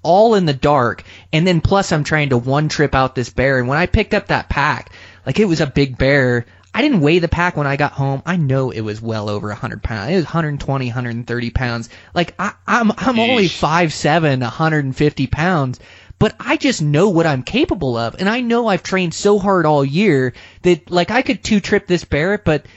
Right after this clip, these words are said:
Speaker 1: I'm just gonna hike him out of here. And yeah, at times it was only ten to twenty steps, take a break, ten to twenty steps, take a break. But to hike it out this two thousand vertical, it's pouring down rain, you're hearing noises in the middle of the night.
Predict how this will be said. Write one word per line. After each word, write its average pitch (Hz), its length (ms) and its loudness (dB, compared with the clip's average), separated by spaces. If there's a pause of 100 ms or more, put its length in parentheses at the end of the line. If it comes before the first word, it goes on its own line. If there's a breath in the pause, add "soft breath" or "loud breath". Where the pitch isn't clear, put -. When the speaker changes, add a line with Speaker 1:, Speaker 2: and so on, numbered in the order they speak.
(240 soft breath)
Speaker 1:
I'm 294 140 -2
just 320 160 0
gonna 240 140 0
hike 208 220 2
him 180 120 0
out 208 180 0
of 226 80 0
here. 123 160 -4
And 196 160 -2
yeah, 269 180 -2
at 180 220 -6
times 208 420 -2
it 165 60 2
was 156 180 0
only 160 260 -2
ten 202 340 -2
to 180 40 -2
twenty 180 360 -2
steps, - 400 -2
take 170 180 -2
a 151 60 -8
break, 165 320 0
ten 185 240 -2
to 170 60 -2
twenty 165 320 -4
steps, 160 340 -4
take 160 200 -4
a 143 40 -6
break. 147 420 0 (380 loud breath)
But 185 120 2
to 185 80 0
hike 226 280 -2
it 202 60 2
out 196 200 0
this 156 180 -2
two 214 200 -2
thousand 196 420 0
vertical, 165 560 0
it's 143 160 -6
pouring 226 560 0
down 175 340 2
rain, 170 440 0
you're 139 140 -2
hearing 156 380 0
noises 190 540 2
in 170 100 -8
the 160 60 -2
middle 170 280 2
of 170 100 2
the 151 80 2
night. 156 480 2